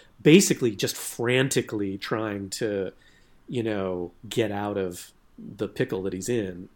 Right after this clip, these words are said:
you know. But in the movie,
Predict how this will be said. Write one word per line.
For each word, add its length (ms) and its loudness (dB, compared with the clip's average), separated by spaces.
you 160 -4
know. 340 -4
But 260 4
in 200 0
the 60 -4
movie, 680 0